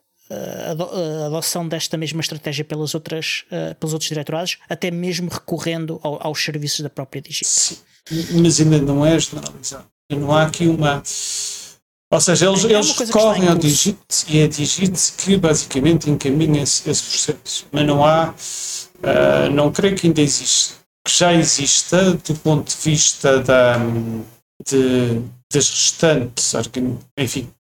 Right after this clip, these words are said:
Speaker 2: das restantes direções, das restantes organizações internas, ah, uma ideia do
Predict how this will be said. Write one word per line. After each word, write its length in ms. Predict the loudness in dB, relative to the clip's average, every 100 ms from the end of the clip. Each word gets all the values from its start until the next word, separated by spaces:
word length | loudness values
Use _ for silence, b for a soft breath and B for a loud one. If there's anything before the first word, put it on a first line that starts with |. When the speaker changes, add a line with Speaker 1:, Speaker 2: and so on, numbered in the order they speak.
| _ -6
Speaker 2:
das 200 | -4 -2
restantes 580 | -2 0 0 0 -2
direções, 520 | 0 2 2 2 2 2
das 100 | -4
restantes 360 | -4 -2 0
organizações 760 | 0 2 2 2 0 -2 -2 -2
internas, 920 | 0 2 2 0 0 -6 -10 -12 -16 _ 0
ah, 320 | 2 4 2
uma 240 | 4 4 4
ideia 480 | 4 2 4 4 2
do 340 | 0 -2 -2